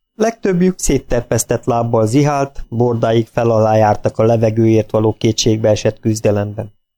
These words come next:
Néhánynak az ajkán nyálhólyagok mutatkoztak,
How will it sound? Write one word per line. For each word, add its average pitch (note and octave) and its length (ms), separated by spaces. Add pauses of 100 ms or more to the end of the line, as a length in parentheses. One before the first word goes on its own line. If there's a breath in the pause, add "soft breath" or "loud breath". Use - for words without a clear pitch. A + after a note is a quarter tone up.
(600)
Néhánynak F#3 600
az E3 120
ajkán C3+ 640
nyálhólyagok A2+ 920
mutatkoztak, A2+ 760